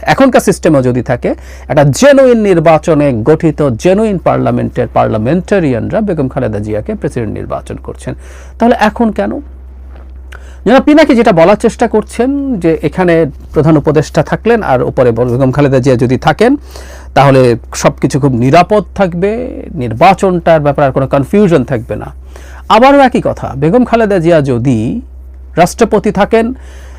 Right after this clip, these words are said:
এবং সরকার যদি নির্বাচনকে ম্যানিপুলেট করতে চায়, আমি সরকার বলছি কিন্তু, নির্বাচন কমিশন বলছি না, নির্বাচন কমিশন নির্বাচন করে এই আলাপগুলো করি না আমি, এগুলো শেখ হাসিনা করতেন। টেকনিক্যালি কথাগুলো ঠিক আছে, কিন্তু এগুলো আসলে বাংলাদেশের বাস্তবতা না।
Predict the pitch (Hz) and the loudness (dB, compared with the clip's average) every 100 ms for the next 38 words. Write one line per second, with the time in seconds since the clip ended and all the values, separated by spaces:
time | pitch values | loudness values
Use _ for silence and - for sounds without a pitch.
0 | - - 277 349 311 262 240 240 190 196 | -4 4 6 6 4 2 4 4 4 4
1 | 180 165 156 156 165 151 147 165 - 151 | 4 4 2 2 0 2 4 2 4 2
2 | 135 131 - - 127 151 180 226 196 190 | 2 -6 -6 -4 -2 0 0 2 0 0
3 | - 117 98 104 117 151 151 175 196 165 | -2 -6 -8 -6 -2 0 2 2 0 0
4 | 180 175 123 101 - 110 110 139 165 175 | -2 -2 -2 -4 -8 -6 -4 2 2 2
5 | 185 165 170 185 180 175 165 151 175 - | 0 0 0 0 0 2 0 2 0 0
6 | 151 147 156 147 143 139 139 135 160 170 | -2 0 0 2 0 0 -2 -2 0 0
7 | 123 101 117 269 - - - - - - | -2 -4 -4 -4 -4 -18 -20 -20 -20 -20
8 | - 139 127 156 139 123 104 95 - - | -6 -4 -2 0 -2 -4 -8 -10 -14 -14
9 | 110 - - - - - 147 - 185 151 | -16 -16 -20 -20 -14 -2 -2 0 0 0
10 | 120 139 123 117 165 139 110 - 233 143 | -2 -2 -2 -2 -2 -2 -4 -6 -6 -6
11 | 113 208 139 117 110 156 127 123 117 110 | -6 -4 -2 -2 -2 -2 -2 -2 -4 -4
12 | 151 131 139 - 170 180 165 240 | -2 -2 0 0 0 2 4 4